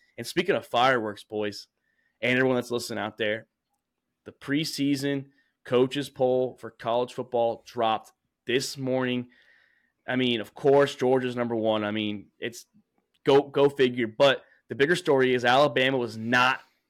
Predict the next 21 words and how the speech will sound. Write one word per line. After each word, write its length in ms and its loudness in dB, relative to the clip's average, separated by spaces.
number 400 -2
two, 300 -2
according 380 -2
to 40 -6
coaches. 480 -2
They 120 -2
were 100 -2
number 200 -6
three. 500 -4
The 80 -2
Michigan 560 -2
Wolverines 600 -2
were 60 -10
number 200 -10
two, 360 -2
and 100 -4
then 80 -6
Ohio 260 -4
State, 400 -4
number 220 -10
four. 480 -2